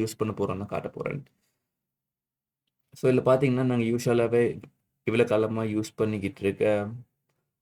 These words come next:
அந்த டெக்ஸ்டைல்ஸ், uh, டேட்டா தான் யூஸ் பண்ணிருக்கேன். I think இந்த ஸ்-, இது pivot series ஃபர்ஸ்ட்ல இருந்து பார்க்குறவங்களுக்கு தெரியும், அவங்ககிட்ட இந்த டேட்டா already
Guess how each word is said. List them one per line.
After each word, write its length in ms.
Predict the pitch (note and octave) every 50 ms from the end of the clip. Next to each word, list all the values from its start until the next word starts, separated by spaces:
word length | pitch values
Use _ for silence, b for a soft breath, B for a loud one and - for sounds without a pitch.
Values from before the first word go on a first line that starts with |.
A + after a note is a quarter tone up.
| _ _ _ - F#2+ G2
அந்த 280 | G2 G2 G2 - - -
டெக்ஸ்டைல்ஸ், 440 | G#2+ A2 - - - C3 A#2+ B2 - - - - A2 G#2+
uh, 100 | G#2+ G#2 G2+
டேட்டா 160 | G#2+ A2 A2 G2+ G#2+
தான் 100 | A2 G#2+ G#2+
யூஸ் 140 | G#2 - -
பண்ணிருக்கேன். 460 | G#2 G2 G2 F#2+ - G2 G#2+ B2 B2+ B2 - _ _ - G#2+
I 100 | G2 - -
think 120 | A2 A2 A2 A2 - - G#2+
இந்த 140 | G#2+ G#2 G2+ G2 G2+ - D3 - - - -
ஸ்-, 140 | - - - - - _ _ _ _ _ - -
இது 140 | G#2+ G2+ - B2+
pivot 160 | B2+ D3 C#3+ -
series 180 | C#3 C3 - -
ஃபர்ஸ்ட்ல 200 | A2+ - C3+ C3
இருந்து 180 | B2+ A#2+ - A2+
பார்க்குறவங்களுக்கு 420 | A2 - A#2 A2+ A2 A2 - A2 - G#2+
தெரியும், 320 | G#2 G2+ G2+ G#2+ A#2 B2 B2 - - F#2+
அவங்ககிட்ட 380 | G2+ G#2 G#2 G2+ - G2 G#2+ G2+ G2+
இந்த 120 | F#2+ F#2+ G2 - - G2+ G#2+
டேட்டா 180 | G#2+ A2 A2+ G#2 - -
already 240 | G#2 G2+ G#2+ G#2